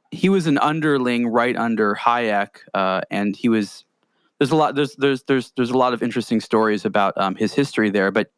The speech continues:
he's known as someone who's very eloquent about marketing in the space.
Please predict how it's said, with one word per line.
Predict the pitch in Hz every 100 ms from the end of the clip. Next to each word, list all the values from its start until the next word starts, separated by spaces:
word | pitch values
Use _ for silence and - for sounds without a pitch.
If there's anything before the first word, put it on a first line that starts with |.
| _
he's | - 202 196 147
known | 151 202 185
as | 135
someone | 151 127 127 117
who's | 117 107
very | 120 127 127
eloquent | 113 123 123 120
about | 107 104 98
marketing | 107 120 127 104 101
in | 98
the |
space. | 98 - 131 95 - -